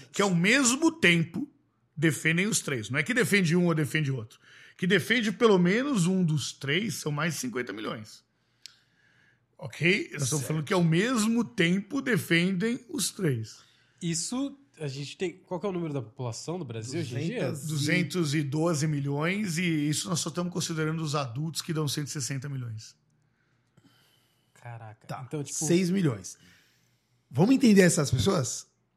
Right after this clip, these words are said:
Speaker 1: Vamos lá.
Speaker 2: Qual que é o perfil médio dessas pessoas?
Speaker 1: São pessoas claramente conservadoras.
Speaker 2: Certo.
Speaker 1: Claramente conservadoras. Que são contra qualquer política de distribuição de renda, cota ou, ou,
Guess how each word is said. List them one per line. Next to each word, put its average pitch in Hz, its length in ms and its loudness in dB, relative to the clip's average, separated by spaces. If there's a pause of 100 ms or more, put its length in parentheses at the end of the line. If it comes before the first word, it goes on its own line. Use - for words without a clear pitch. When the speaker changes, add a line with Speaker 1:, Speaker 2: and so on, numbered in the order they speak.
(140)
Speaker 1:
Vamos 104 260 -16
lá. - 60 -14
Speaker 2:
Qual 190 160 4
que 226 80 4
é 214 40 8
o 196 40 8
perfil 202 760 4 (140)
médio 170 680 0 (460)
dessas 143 280 -2
pessoas? - 580 -12
Speaker 1:
São 135 200 -14
pessoas 117 640 -10
claramente 139 560 -8
conservadoras. 120 920 -14 (260)
Speaker 2:
Certo. - 240 -20
Speaker 1:
Claramente 135 380 -8
conservadoras. 120 760 -14 (920)
Que 139 180 -8
são 131 220 -6
contra 139 400 -10
qualquer 131 340 -12
política 131 460 -10
de 120 100 -14
distribuição 127 480 -12
de 117 120 -10
renda, 127 480 -8
cota 120 680 -10
ou, 120 100 -10
ou, 123 600 -14